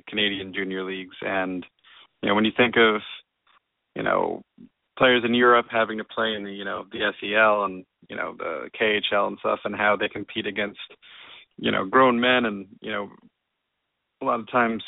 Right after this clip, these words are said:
people don't value that as much as they should, and sometimes obviously they overvalue it. But, uh, I look at Buchnevich,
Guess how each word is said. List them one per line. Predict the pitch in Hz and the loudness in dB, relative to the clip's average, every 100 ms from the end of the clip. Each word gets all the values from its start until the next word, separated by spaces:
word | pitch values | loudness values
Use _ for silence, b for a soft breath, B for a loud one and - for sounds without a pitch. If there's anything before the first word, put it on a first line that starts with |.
| - | -4
people | 117 117 107 95 - _ | -2 2 0 0 -10 _
don't | 120 110 110 - 107 | 2 2 0 -10 2
value | 110 110 104 | 4 4 2
that | 104 104 | 0 -2
as | 98 | -4
much | 117 117 104 | -6 -6 -8
as | |
they | 107 107 - | -6 -2 2
should, | 160 127 | 2 2
and | 101 - | -6 -4
sometimes | 117 95 104 101 - 113 | -6 -4 -6 -6 -12 -8
obviously | 104 101 104 98 | -8 -8 -10 -10
they | 101 | -6
overvalue | 127 104 98 95 95 | -4 -2 -2 -4 -6
it. | 92 - | -10 -4
But, | - - B B B B B - | -4 -4 B B B B B 2
uh, | 104 110 | 6 8
I | |
look | 123 139 - | 6 4 2
at | 139 | 0
Buchnevich, | 123 117 - 113 110 | 0 0 2 2 4